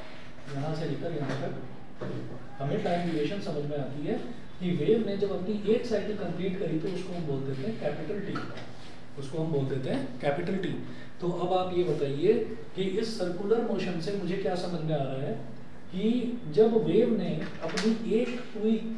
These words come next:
साइकिल कंप्लीट कर ली, तो प्रोजेक्शन यहाँ से यहाँ गया और यहाँ से यहाँ गया। और जो वेव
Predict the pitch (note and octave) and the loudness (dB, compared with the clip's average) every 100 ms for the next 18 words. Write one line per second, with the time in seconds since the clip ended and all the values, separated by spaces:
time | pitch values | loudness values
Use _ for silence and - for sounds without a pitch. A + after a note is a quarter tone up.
0 | - F3+ F3+ A3 F3+ D#3+ F#3+ G#3+ - D3 | -2 -2 2 2 0 -2 0 0 2 2
1 | C3+ C#3+ F#3 G#3+ E3 E3 F3+ G#3 G#3 F3+ | 2 0 0 0 0 0 0 0 0 0
2 | E3+ F#3 F#3 D3 D3 E3 G#3 A3 E3+ D#3 | 0 0 0 0 0 2 4 4 4 0
3 | D#3 D3+ B2+ C3 C3+ C#3+ C#3+ - - - | 0 -2 -4 -4 -4 -4 -4 -6 -8 -8
4 | - D3+ D#3+ G3 G3 C3+ C#3 E3 G#3 G3+ | -4 4 4 6 4 2 2 6 6 4
5 | - | 0